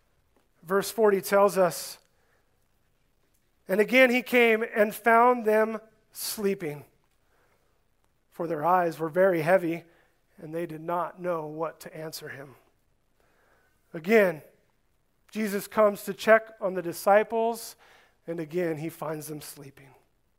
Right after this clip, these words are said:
And Mark tells us that it was because their eyes were very heavy. Their eyes were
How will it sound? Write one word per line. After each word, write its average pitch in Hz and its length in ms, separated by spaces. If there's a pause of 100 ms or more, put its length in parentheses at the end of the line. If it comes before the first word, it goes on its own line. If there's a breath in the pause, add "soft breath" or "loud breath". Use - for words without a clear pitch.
(640 soft breath)
And 165 100
Mark 185 220
tells 185 300
us 165 100
that 175 120
it 190 80
was 156 120
because 175 380
their 185 140
eyes 185 520
were 175 140
very 180 340
heavy. 151 460 (480 soft breath)
Their 175 160
eyes 190 440
were 165 380